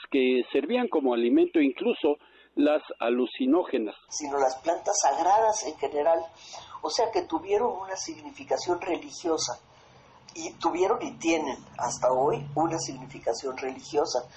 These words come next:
Speaker 2: Otras son, por ejemplo, la ceiba, que es el gran árbol que para los mayas es el eje del mundo. Eh, el maíz, por supuesto, es una planta sagrada.
Speaker 1: Deyanira, buenas tardes, y esa es la información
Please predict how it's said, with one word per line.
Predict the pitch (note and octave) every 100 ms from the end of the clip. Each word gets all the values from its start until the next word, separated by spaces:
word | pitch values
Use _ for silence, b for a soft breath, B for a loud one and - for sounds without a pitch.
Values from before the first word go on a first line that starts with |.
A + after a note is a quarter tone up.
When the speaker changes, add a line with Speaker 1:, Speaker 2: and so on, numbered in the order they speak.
| B B B B
Speaker 2:
Otras | D#3+ F#3+ F#3 C#4+ G3 -
son, | E3 E3
por | D#3+ -
ejemplo, | C#3+ D3 C#3+ D3
la | A#2 A2+ -
ceiba, | D#3+ D#3 D#3 B2 - b b _
que | C#3+
es | D#3
el | C#3+ C3+
gran | C#3+ C3+ C#3
árbol | C3+ B2+ C3 C3+ - b b -
que |
para | - A#2+ A#2 A#2
los | B2 -
mayas | C3+ C#3 C#3
es | B2+ C3+
el | B2
eje | B2 B2+
del | A#2 A2+
mundo. | - B2+ B2 C#3+ - B B B B -
Eh, | - - -
el | - D4+
maíz, | - C3+ C#3+ G3 -
por | A#2+
supuesto, | - A2+ - A2
es | - G2+
una | G#2 -
planta | G#2 A2 -
sagrada. | G2+ A#2 A2+ A#2+ B2 B2 A2 B B B B -
Speaker 1:
Deyanira, | E3 G#3 A3+ A#3+ G#3+
buenas | F#3 F#3+ G3 F3
tardes, | G3+ G3+ G3 -
y | F3 D#3+ F#3
esa | G3+ G3
es | E3
la | D#3+
información | C#3 D3+ C3 C3 - E3+